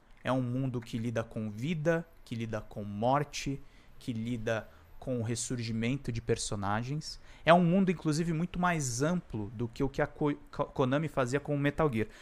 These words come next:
Metal Gear é um jogo que sempre vendeu muito. Metal Gear Solid um e Metal Gear Solid dois foram jogos que venderam na casa de seis milhões, sete milhões de unidades vendidas. E uma vez fora da Konami, o Kojima conseguiu fazer ao mesmo tempo um jogo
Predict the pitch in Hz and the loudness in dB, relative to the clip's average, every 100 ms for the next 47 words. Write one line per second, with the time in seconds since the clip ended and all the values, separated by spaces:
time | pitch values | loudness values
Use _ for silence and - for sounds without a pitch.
0 | - 160 156 165 214 185 170 165 - - | -6 2 4 6 4 4 2 -2 -4 -4
1 | 190 165 151 123 117 113 120 - - - | -2 -2 -2 0 0 -2 -4 -6 -12 -16
2 | - - - - - - - 113 120 113 | -16 -18 -20 -20 -20 -14 -8 -2 0 0
3 | 117 - 127 120 117 107 110 - 143 170 | -2 0 4 4 2 -4 -8 -4 0 0
4 | 170 - 117 117 117 113 110 - 110 104 | 0 -4 -4 -2 -2 -2 -4 -2 -2 -2
5 | 104 104 113 113 - 110 107 113 110 107 | -4 0 0 0 -2 -2 0 0 0 -2
6 | 110 104 110 107 104 - 110 107 101 104 | -4 -2 -2 -2 -4 -2 -2 -2 -6 -6
7 | - 139 156 135 117 107 117 127 - - | 0 0 0 0 0 2 0 0 -4 -2
8 | 143 143 117 107 110 101 104 101 104 101 | -2 -2 -4 -2 -2 -4 -4 -2 -2 -2
9 | 107 104 113 135 151 - - - - - | -6 -4 -2 -2 -4 -6 -10 -14 -20 -20
10 | - - - - - - 240 247 202 226 | -20 -20 -20 -18 -10 4 8 10 10 8
11 | - - 190 208 220 165 127 123 117 113 | 6 4 8 12 12 10 6 6 6 6
12 | 110 107 107 107 - 117 113 151 160 110 | 6 4 2 -2 0 2 4 4 2 0
13 | 113 117 147 127 143 175 - 170 160 135 | 0 2 4 4 4 2 0 -2 -2 -2
14 | 165 - 156 139 147 135 123 117 - 110 | 0 2 4 4 4 2 -2 -4 -4 -6
15 | - 117 107 120 156 117 | -4 -4 -2 0 0 -2